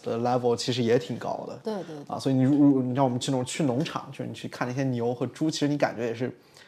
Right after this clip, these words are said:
Speaker 1: 很，很特殊的，
Speaker 2: 嗯。
Speaker 1: 就能跟他们产生那种，你能够 relate 到某种他们的那个境况和那种感觉。
Speaker 2: 嗯。
Speaker 1: 然后你每，其实我觉得每到这种时刻，你就会意识到，呃，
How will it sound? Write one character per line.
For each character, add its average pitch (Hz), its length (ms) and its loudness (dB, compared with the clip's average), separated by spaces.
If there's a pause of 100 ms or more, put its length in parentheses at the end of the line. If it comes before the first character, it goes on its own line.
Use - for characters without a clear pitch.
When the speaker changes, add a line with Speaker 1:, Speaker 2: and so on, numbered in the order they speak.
(220)
Speaker 1:
很， 104 420 -6
很 - 180 -6
特 127 220 0
殊 117 260 -6
的， - 140 -10 (140)
Speaker 2:
嗯。 220 100 0
Speaker 1:
就 214 80 6
能 151 140 10
跟 269 80 12
他 349 80 12
们 285 140 6 (360)
产 120 200 2
生 165 160 2
那 180 80 4
种， 120 160 2 (320)
你 135 120 4
能 139 180 10
够 202 140 12
relate 139 480 8
到 - 320 0
某 120 120 2
种 120 140 -2
他 123 160 -4
们 127 120 0
的 123 60 0
那 120 120 -4
个 117 60 0
境 117 260 0
况 - 340 -2
和 - 140 -6
那 233 100 4
种 202 160 2
感 - 200 -4
觉。 - 80 -8
Speaker 2:
嗯。 - 20 0
Speaker 1:
然 131 100 4
后 160 60 6
你 180 100 8
每， 202 160 10
其 - 280 -4
实 220 80 10
我 151 100 10
觉 156 100 6
得 175 60 2
每 139 80 2
到 139 120 6
这 196 120 2
种 131 80 2
时 - 160 -6
刻， 117 160 0
你 117 60 -2
就 120 80 -4
会 127 100 0
意 143 100 2
识 - 120 -2
到， 120 240 0 (760)
呃， 107 320 -2